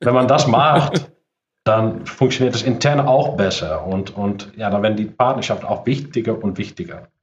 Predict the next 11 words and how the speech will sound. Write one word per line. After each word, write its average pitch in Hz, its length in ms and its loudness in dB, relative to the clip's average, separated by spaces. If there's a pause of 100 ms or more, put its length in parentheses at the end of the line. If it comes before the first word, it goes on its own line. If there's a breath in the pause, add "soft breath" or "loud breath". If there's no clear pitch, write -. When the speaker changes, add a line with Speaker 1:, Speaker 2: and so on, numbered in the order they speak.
Speaker 1:
Ja. 107 280 -2 (680 soft breath)
Speaker 2:
Also 104 160 -4
für, 113 400 -2
für - 260 -4
alle, 127 200 0
die 120 300 0 (840)
das 117 220 -4
jetzt 135 200 -4
gerade 117 340 -2
gehört 117 440 -2
haben, 127 280 -2